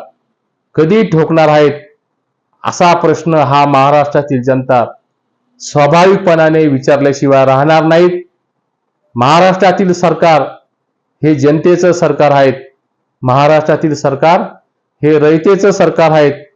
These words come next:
अशी वारंवार जाहिरात करून महाराष्ट्रातील जनतेच्या असलेल्या प्रश्नांवर एकनाथ शिंदेंनी आणि देवेंद्र फडणवीसांनी आक्रमक भूमिका घेऊन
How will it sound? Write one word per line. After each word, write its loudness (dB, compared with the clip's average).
अशी -2
वारंवार 2
जाहिरात 0
करून 0
महाराष्ट्रातील -2
जनतेच्या 0
असलेल्या 0
प्रश्नांवर -2
एकनाथ 0
शिंदेंनी 0
आणि 0
देवेंद्र 0
फडणवीसांनी -2
आक्रमक 0
भूमिका 0
घेऊन 0